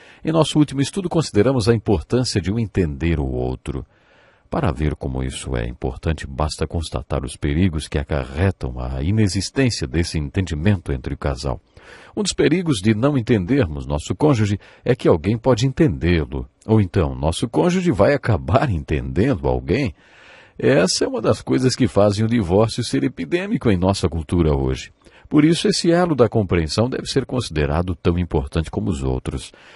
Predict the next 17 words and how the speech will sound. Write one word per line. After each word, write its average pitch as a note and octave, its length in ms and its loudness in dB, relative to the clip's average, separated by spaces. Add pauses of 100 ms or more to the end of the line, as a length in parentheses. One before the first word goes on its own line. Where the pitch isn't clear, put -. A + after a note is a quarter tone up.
(120)
Precisamos A2 540 0
entender D#2 600 0
que D2+ 120 -2
todos C#2+ 360 -4
eles E2+ 240 0
requerem A2 420 2
tempo. C#3 460 -2 (380)
Leva A3 220 2
tempo - 360 0
para C#2+ 260 0
amar, D2 560 2
para C2 240 -4
comunicar, F2 760 0
para B1+ 280 -4
compreender D#2 640 2
o D2 60 0
outro. C2+ 560 -2